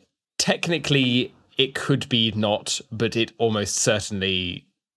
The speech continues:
kinda is, is the issue there.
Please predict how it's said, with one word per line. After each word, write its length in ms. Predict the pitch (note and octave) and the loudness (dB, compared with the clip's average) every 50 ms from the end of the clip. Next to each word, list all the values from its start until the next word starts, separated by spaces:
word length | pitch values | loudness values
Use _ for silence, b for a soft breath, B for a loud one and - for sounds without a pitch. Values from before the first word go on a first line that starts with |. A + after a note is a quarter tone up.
| _ _ - | _ _ -8
kinda 380 | - G2+ G2 F#2 F#2 F2+ F2 - - | -4 -2 0 0 0 -2 -4 -4 -6
is, 340 | F2 F2+ F#2 F#2+ F#2+ - - | -6 -4 -4 -4 -4 -6 -6
is 200 | - G2 F#2 - | -6 -6 -6 -6
the 240 | - A2 G#2 G2+ G#2 | -4 -2 -2 0 0
issue 480 | G#2 - - - - C3+ C3 C3 C3+ C3+ | 0 0 0 0 0 2 2 2 0 0
there. 520 | C#3 D3+ D3 D3 D3+ D3+ D3+ D3+ D3 D3 | 2 2 2 4 4 4 2 2 0 -4